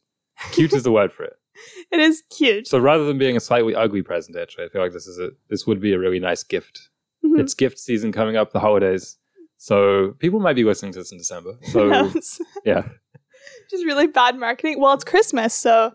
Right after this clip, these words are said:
Speaker 1: <laughs>
Speaker 2: buy it, and you're like, "Well, it's been," anyway. So yeah, it's cool. It's informative, I think.
Speaker 1: Yeah.
Speaker 2: And the idea behind the zines in the first place was that the podcast is obviously completely digital. You can't interact with it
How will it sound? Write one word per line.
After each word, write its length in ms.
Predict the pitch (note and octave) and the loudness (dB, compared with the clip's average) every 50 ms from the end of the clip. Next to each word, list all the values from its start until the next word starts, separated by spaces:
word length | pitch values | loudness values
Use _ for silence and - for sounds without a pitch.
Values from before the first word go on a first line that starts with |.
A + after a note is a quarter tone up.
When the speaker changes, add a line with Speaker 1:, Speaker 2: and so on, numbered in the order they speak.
| C#3+ - - - | -8 -14 -14 -18
Speaker 1:
<laughs> 220 | _ _ _ _ | _ _ _ _
Speaker 2:
buy 180 | - A#3+ B3 C4+ | 0 2 4 4
it, 260 | C4+ C4+ B3 - - | 4 4 2 0 -4
and 80 | C#4+ C4 | -6 -6
you're 100 | C4+ C#4+ | -4 -4
like, 100 | C#4+ C#4 | 0 2
"Well, 200 | G4 G#4+ G#4 G#4 | 4 4 4 4
it's 100 | G4 G4 - | 2 -2 -6
been," 220 | G4+ G#4 G#4 G4 G4 _ _ _ _ _ _ _ | -10 -12 -12 -14 -16 _ _ _ _ _ _ _
anyway. 280 | C#4 C4+ B3+ A3+ - - - _ _ _ _ _ _ | 0 2 2 2 0 -2 -8 _ _ _ _ _ _
So 120 | - - C#4 | -4 0 2
yeah, 160 | B3 G#3+ G3 - | 2 2 0 -4
it's 140 | - C4+ - - | -6 -8 -8 -10
cool. 460 | - - F4 D#4+ D#4+ D#4+ D#4 D#4 D4 - _ _ _ _ _ _ - | -2 0 4 4 6 6 4 2 0 -6 _ _ _ _ _ _ 0
It's 260 | B3 B3+ B3+ A#3 - | 2 2 2 0 -6
informative, 1000 | - C4+ C4 - - _ - D#4+ F4 G4 F#4+ F#4+ G4 G4 G4 G4 F#4+ F#4+ - _ - - _ - | -6 -6 -6 -8 -8 _ 2 4 4 4 4 4 4 4 4 2 0 -2 -10 _ -20 -14 _ -2
I 100 | E4+ E4+ | -2 0
think. 480 | E4 - G4 G4+ G#4 G4+ - - - _ _ _ | 0 0 0 0 -2 -4 -6 -10 -18 _ _ _
Speaker 1:
Yeah. 200 | _ F#3 G3 G#3+ G#3 | _ -2 0 2 4
Speaker 2:
And 320 | C#4+ C#4+ D4 D4 C#4+ C#4 - | 2 2 2 0 -4 -2 0
the 120 | D#4+ D#4+ | 2 4
idea 320 | - D#4+ F4 F#4 F#4 F#4 F#4 | 4 4 4 4 2 2 2
behind 300 | E4+ E4 D#4 E4 D#4 D4+ | 2 0 0 2 2 2
the 40 | D4+ | 2
zines 360 | C4 A#3 C4+ C4+ C4+ C4+ C4 - | 0 0 -2 -2 -2 -4 -4 -4
in 60 | B3 | -4
the 60 | B3+ B3+ | -6 -2
first 300 | - - B3+ C4+ C4 - | 0 0 0 0 0 0
place 300 | - C4+ C4+ C#4 - - | 2 2 2 2 0 -4
was 140 | C4 B3 - | -6 -2 0
that 260 | B3+ B3 A#3+ - _ | 0 0 -2 -4 _
the 280 | C4 C4 B3+ B3+ B3 - - | -2 -2 0 -2 -2 -4 -2
podcast 560 | - C4 B3 B3 C4 - C#4 B3+ C4 - - | 0 0 0 0 0 0 0 0 0 0 -4
is 80 | C4 | 0
obviously 420 | C4 A#3+ A#3+ A3+ A#3+ A#3 - B3 B3 | 0 0 0 0 -2 -4 -4 -4 -2
completely 420 | A#3 C4 A#3+ A3+ - - - B3 A3+ | 0 2 2 2 2 -2 -2 -2 0
digital. 580 | A3 A#3+ A#3+ - C#4 B3+ C#4+ C#4+ C#4+ C#4+ C#4 - | 2 2 0 0 0 2 4 4 4 2 0 -4
You 100 | C#4 B3+ | -10 -14
can't 340 | - - D4 - - - - | -4 -2 -2 -2 -2 -4 -4
interact 420 | - B3+ C4 C#4+ B3 A3+ B3 A3+ | -2 0 2 2 2 2 0 0
with 140 | - C4+ A#3+ | -2 0 2
it 220 | C4+ B3+ A#3+ A#3+ | 2 2 0 -2